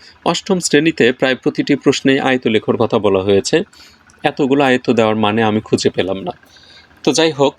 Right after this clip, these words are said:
তারপরেও অনেক স্টুডেন্ট এতবার করবে, তাও কিন্তু কর-, আহ, শেষে পরীক্ষাতে যায় ভুল করে বসবে। তো ভুল যেন না হয়, এজন্য আমরা বারবার সঠিক নিয়মে প্র্যাকটিস করার চেষ্টা করব। তো এখানে একটা সারণী দেওয়া আছে, এই সারণীর গড় নির্ণয় করতে হবে।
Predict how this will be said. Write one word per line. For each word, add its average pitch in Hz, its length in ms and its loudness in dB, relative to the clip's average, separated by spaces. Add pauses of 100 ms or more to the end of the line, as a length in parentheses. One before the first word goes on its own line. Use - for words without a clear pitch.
(200)
তারপরেও 135 420 0
অনেক 123 280 0
স্টুডেন্ট 123 420 -2
এতবার 113 380 0
করবে, 113 300 -2
তাও 107 200 -2
কিন্তু 107 280 -8
কর-, - 260 -6 (420)
আহ, 110 100 2
শেষে - 340 0
পরীক্ষাতে 113 500 -2
যায় 113 160 2
ভুল 131 220 -4
করে 95 200 -2
বসবে। - 360 -8 (340)
তো - 100 -2
ভুল 123 240 0
যেন 143 280 0
না 135 160 2
হয়, 120 240 -2
এজন্য 117 260 -2
আমরা 123 180 0
বারবার 107 380 0 (460)
সঠিক - 460 -2
নিয়মে 135 280 4
প্র্যাকটিস - 420 -4
করার 156 180 -2
চেষ্টা - 320 -4
করব। 95 260 -4 (520)
তো - 60 -6
এখানে 165 220 -2
একটা 160 280 -2
সারণী 139 440 0
দেওয়া 95 280 2
আছে, - 220 -10 (500)
এই 127 100 2
সারণীর 143 500 -2
গড় 139 220 2
নির্ণয় 98 260 -2
করতে - 300 -12
হবে। 95 240 -4